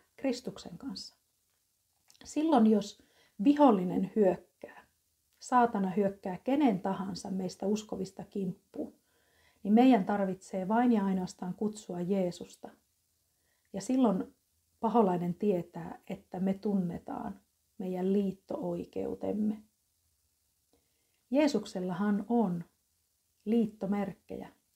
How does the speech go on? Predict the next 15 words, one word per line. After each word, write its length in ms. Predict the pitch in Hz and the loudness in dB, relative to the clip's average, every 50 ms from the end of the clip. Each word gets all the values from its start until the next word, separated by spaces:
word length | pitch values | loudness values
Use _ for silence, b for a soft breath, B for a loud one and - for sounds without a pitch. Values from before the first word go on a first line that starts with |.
| - | 0
jengimerkit 800 | - 233 240 226 214 202 208 202 208 208 208 202 196 - 196 - - | 4 6 6 6 6 4 4 4 4 4 2 2 -2 -6 -10 -12 -8
ranteissaan, 920 | - 214 214 208 196 185 - - - - - - - - - - 202 - - _ _ _ _ _ _ _ _ _ _ _ _ _ | -2 0 0 2 0 0 -4 -6 -10 -10 -10 -14 -16 -16 -14 -14 -14 -14 -16 _ _ _ _ _ _ _ _ _ _ _ _ _
koska 220 | - 202 - - 208 | -12 -12 -6 -2 2
hänet 220 | 226 254 247 233 - - - _ - | 4 4 4 4 2 -4 -16 _ 0
naulattiin 880 | 233 247 254 254 233 208 180 175 - _ _ - - 185 185 185 269 - - | 2 4 6 6 6 4 2 -2 -8 _ _ -12 -10 -8 -8 -8 -10 -10 -6
ristille 640 | - 220 208 - - - _ - 175 170 - 170 - _ _ | -2 -2 -2 -2 -4 -12 _ -12 -10 -10 -8 -10 -12 _ _
käsistä. 540 | - 185 175 - - 233 - - _ _ - _ _ _ _ _ _ _ _ _ _ _ _ _ _ _ _ _ _ _ _ _ _ _ _ _ _ _ _ _ _ _ _ _ _ _ _ _ _ _ _ _ _ _ _ _ _ _ - | -12 -12 -10 -10 -12 -14 -14 -16 _ _ -20 _ _ _ _ _ _ _ _ _ _ _ _ _ _ _ _ _ _ _ _ _ _ _ _ _ _ _ _ _ _ _ _ _ _ _ _ _ _ _ _ _ _ _ _ _ _ _ -8
Ja 220 | - 202 196 254 - _ _ _ _ _ _ _ _ _ _ _ _ _ | -6 -6 -6 -6 -8 _ _ _ _ _ _ _ _ _ _ _ _ _
meidän 320 | - 220 220 208 196 185 | -2 2 2 2 2 0
ei 100 | 180 180 | -2 -4
tarvi 320 | 180 - 196 190 185 180 175 | -4 -4 -4 -4 -2 -4 -2
muuta 340 | 180 180 180 180 - 180 170 | -2 -2 -4 -4 -6 -8 -14
kuin 200 | - - - - - _ - - _ _ _ _ _ _ _ _ _ _ _ _ _ _ _ _ _ _ _ - | -16 -18 -20 -20 -20 _ -20 -20 _ _ _ _ _ _ _ _ _ _ _ _ _ _ _ _ _ _ _ -2
huutaa 320 | 220 202 196 190 180 185 | -2 -2 -2 -4 -6 -4
Jeesusta, 580 | 185 190 196 190 180 - - - - - - | 0 2 2 2 0 -2 -10 -16 -18 -20 -20